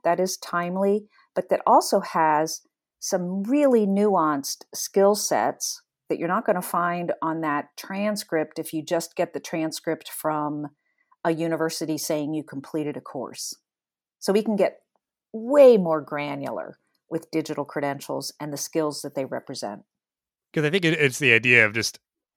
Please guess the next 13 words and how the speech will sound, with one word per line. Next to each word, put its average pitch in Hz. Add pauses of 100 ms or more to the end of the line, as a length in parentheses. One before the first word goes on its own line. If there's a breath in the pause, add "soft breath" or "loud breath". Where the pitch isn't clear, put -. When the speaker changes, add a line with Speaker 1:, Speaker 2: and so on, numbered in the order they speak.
(120)
Speaker 2:
recognizing 127
the 110
place 117
that, 139
like, 135
you 147
know, 117
what 143
a 143
transcript 143
does, 131 (440 loud breath)
uh, 104
Speaker 1:
Mm-hmm. 185